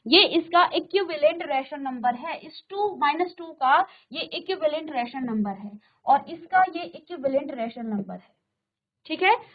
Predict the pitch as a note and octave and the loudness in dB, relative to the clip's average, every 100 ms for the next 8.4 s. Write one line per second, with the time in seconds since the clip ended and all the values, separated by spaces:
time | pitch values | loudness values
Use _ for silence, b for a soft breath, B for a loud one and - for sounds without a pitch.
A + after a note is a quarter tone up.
0 | b D#4 D#4 E4 E4+ F#4+ G4 - F4+ G#4 | b 2 6 10 10 10 8 4 6 8
1 | G4+ F4 D#4 E4 D#4+ F4 C#4 D4 C#4+ C#4+ | 8 8 10 8 6 8 10 8 8 6
2 | B3+ C4 E4+ E4+ E4 E4+ E4 E4 D#4+ E4+ | 4 4 2 8 8 8 8 8 8 8
3 | E4 C#4 - D#4 - C#4 F4+ D4+ C#4 D4 | 6 2 0 0 0 2 4 8 8 8
4 | C#4 A#3+ A#3+ B3+ A3+ A3 A3 A3 A3 G#3+ | 6 4 4 -6 -4 0 0 -2 -2 0
5 | G#3+ G#3+ G#3+ C4+ E4+ E4+ B - - F4+ | 2 2 2 2 2 0 B -14 0 2
6 | F#4+ D4 A#3+ A#3 A#3+ G#3 G#3 G3+ G3 F#3+ | 4 8 8 8 4 4 4 2 0 0
7 | - A#3 C4 D#4+ D#4+ E4+ F4 E4 F4 F4 | 6 10 12 10 10 8 10 8 8 8
8 | D#4 D#4 D4 F4 | 6 4 2 2